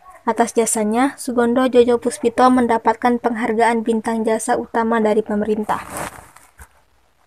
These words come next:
Sosok Sugondo Jojo Puspito diceritakan lengkap dalam buku terbitan Departemen Pendidikan dan Kebudayaan R I seratus sembilan puluh sembilan berjudul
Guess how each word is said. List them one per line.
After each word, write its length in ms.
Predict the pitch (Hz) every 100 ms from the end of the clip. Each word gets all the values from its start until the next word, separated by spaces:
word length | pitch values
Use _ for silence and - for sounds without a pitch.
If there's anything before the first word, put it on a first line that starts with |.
| _ _ _ _ _ _ - - - - - -
Sosok 400 | - 240 277 277
Sugondo 480 | 269 240 240 233 254 254
Jojo 320 | 247 240 240
Puspito 480 | 240 - 226 220 254
diceritakan 720 | 240 - 233 226 233 226 240 233
lengkap 400 | 233 - 247 226
dalam 240 | 233 226
buku 240 | 226 233
terbitan 640 | 233 226 233 226 254 240 233
Departemen 640 | 226 226 - 214 214 240
Pendidikan 640 | 240 233 226 220 - 240 226
dan 240 | 240 247
Kebudayaan 640 | 247 233 226 220 226 226
R 160 | - 226 -
I 240 | 240 269
seratus 560 | - 233 220 - 254 262
sembilan 480 | - - 240 240 233
puluh 160 | 226
sembilan 400 | 220 226 226 220
berjudul 480 | 226 214 220 233 247